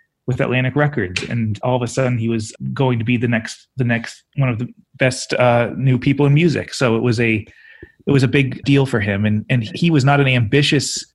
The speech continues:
performer who, who wanted to be on a major label. He was happy being a mailman playing on weekends, and he made more money f-,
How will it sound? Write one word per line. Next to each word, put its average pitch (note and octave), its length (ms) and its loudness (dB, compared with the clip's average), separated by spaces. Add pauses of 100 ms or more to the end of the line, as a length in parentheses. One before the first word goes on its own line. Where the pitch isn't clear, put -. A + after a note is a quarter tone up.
performer B2+ 500 2
who, B2+ 140 4
who B2+ 160 -2
wanted B2 440 2
to C3 120 -2
be C3 240 4
on C#3 120 4
a A#2 40 2
major A2 340 0
label. G#2+ 320 -2
He B2 140 0
was A#2+ 100 -2
happy A#2 480 0 (260)
being B2 240 2
a A2+ 60 0
mailman A#2 720 2 (420)
playing B2+ 360 2
on A#2 280 0
weekends, A2+ 640 0 (140)
and A2+ 440 -4
he C#3 200 2
made B2 180 2
more A#2+ 200 0
money A#2+ 260 2
f-, - 140 -10